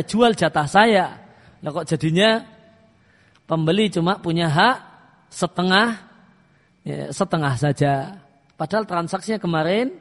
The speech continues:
dengan si A satu. Fala yatajazza'u isqatan.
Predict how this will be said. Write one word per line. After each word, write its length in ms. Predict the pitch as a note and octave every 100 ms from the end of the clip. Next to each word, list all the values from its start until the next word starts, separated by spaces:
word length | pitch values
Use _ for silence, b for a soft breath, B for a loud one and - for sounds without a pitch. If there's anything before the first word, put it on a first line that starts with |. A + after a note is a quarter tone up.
| b b b b -
dengan 320 | D3+ D#3+ D#3+ -
si 160 | E3+
A 320 | D#3+ G3 C4+
satu. 800 | - - D#3 - - - A#3+ - _ _ _ _ _ _ _ _ _ _ _ _ _
Fala 240 | D#3 E3 D#3+
yatajazza'u 960 | D3+ C#3+ G3 E3+ D#3+ D#3 G#3 B3+ C#4+ - b b b b -
isqatan. 1120 | E3+ - E3 D#3 D#3 D#3 D3+ D3+ D3+ D3+ D3